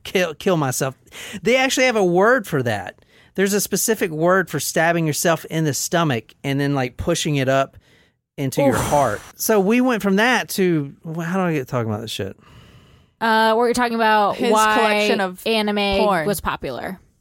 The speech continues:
Speaker 1: Yeah, so anyway, the Rat Man was prematurely born to Katsumi and Riko Miyazaki, and he was born in Tokyo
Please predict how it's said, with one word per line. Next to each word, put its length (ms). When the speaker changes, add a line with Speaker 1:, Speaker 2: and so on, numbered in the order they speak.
Speaker 1:
Yeah, 240
so 200
anyway, 400
the 180
Rat 280
Man 200
was 160
prematurely 640
born 640
to 520
Katsumi 840
and 360
Riko 720
Miyazaki, 1160
and 140
he 80
was 160
born 260
in 80
Tokyo 680